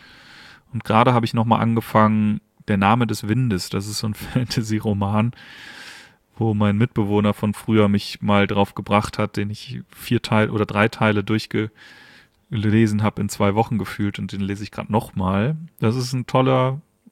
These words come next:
tolles Buch zum sich drin verlieren. Und wenn man ein bisschen Zeit hat, ist das auch auf jeden Fall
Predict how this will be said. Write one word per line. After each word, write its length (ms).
tolles 280
Buch 300
zum 220
sich 180
drin 180
verlieren. 600
Und 240
wenn 100
man 180
ein 60
bisschen 280
Zeit 360
hat, 160
ist 160
das 120
auch 200
auf 120
jeden 140
Fall 320